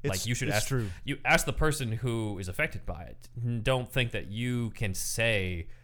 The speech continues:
Speaker 2: what, it, it's kinda like how we descri-, we talked about in an upcoming, you know, for you guys out there, uh, this probably will release around the same time as our discussion of the movie, but there was kind of a controversy about the Amazonian's armor,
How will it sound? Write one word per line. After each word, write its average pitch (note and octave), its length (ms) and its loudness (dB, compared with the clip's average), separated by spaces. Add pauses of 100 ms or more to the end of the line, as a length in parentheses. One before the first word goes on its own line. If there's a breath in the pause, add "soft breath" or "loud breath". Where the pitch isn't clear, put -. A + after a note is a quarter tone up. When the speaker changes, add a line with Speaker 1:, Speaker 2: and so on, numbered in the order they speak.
(360 soft breath)
Speaker 2:
what, G2 540 2
it, A#2+ 180 -4
it's C3 80 -2
kinda E3+ 180 2
like D3+ 140 2
how C#3+ 160 4
we C#3 120 0
descri-, - 400 -6
we B2 120 -2
talked C3 220 2
about G#2 280 0
in G2+ 60 -2
an G2+ 80 -2
upcoming, F#2 420 0 (220)
you G#2+ 80 -2
know, F2 160 -4 (320)
for - 120 -6
you G2 100 -4
guys F#2 280 2
out F#2+ 180 -2
there, F#2 240 0 (360 loud breath)
uh, F#2+ 440 2
this G#2+ 100 -4
probably G#2+ 380 4
will G2+ 180 -2
release G2+ 260 -2
around F#2 140 0
the F2+ 60 0
same F#2 180 -2
time G2 260 -2
as F2 120 -2
our F#2+ 140 -2
discussion F2+ 580 -4
of F#2 100 -6
the F2+ 80 -2
movie, F#2+ 340 0
but F#2 200 0
there F#2 140 0
was F2+ 180 -4
kind G2 260 -4
of F2+ 100 -4
a F2 140 -2
controversy F#2+ 580 -2
about F2+ 260 -2
the E2+ 120 -4
Amazonian's F#2 580 2
armor, A#2+ 380 -2